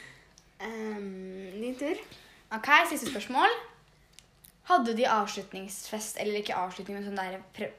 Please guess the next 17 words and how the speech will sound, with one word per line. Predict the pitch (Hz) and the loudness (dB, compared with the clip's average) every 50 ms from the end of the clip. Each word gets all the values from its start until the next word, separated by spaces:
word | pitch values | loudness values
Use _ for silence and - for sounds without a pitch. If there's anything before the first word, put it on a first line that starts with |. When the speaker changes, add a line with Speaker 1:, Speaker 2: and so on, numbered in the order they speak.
| - _ _ _ _ - | -20 _ _ _ _ -8
Speaker 2:
premierefest | - 233 240 254 233 214 202 180 160 - - - 180 - - - | -4 0 4 6 6 6 4 2 0 -4 -8 -8 -8 -8 -6 -4
eller | 196 196 190 | -4 -4 -2
et | 190 | -4
eller | 190 190 | -4 -6
annet | 214 | -4
sånt, | 233 240 | -4 -4
da? | 208 - - - - _ _ _ - 247 | -6 -8 -10 -20 -20 _ _ _ -14 -8
Speaker 1:
Ja, | 233 220 214 214 214 208 208 208 226 247 247 | -6 -4 -4 -2 -4 -4 -4 -4 -4 -4 -6
på | - 226 | -6 -8
hver | 202 180 180 | -8 -8 -10
sesong. | 185 - 196 196 - 165 160 196 - _ _ _ _ _ - - | -10 -12 -12 -12 -12 -14 -16 -16 -20 _ _ _ _ _ -18 -12
Speaker 2:
Ja, | - 220 220 214 220 | -6 -4 -2 -2 0
det | 247 254 | 4 8
Speaker 1:
Det | 233 | 8
er | 240 240 240 | 8 8 6
tre | - - 202 196 185 196 | 2 0 2 2 2 0
sesonger. | - - 202 - 196 180 175 170 | -2 -6 -8 -8 -8 -10 -10 -10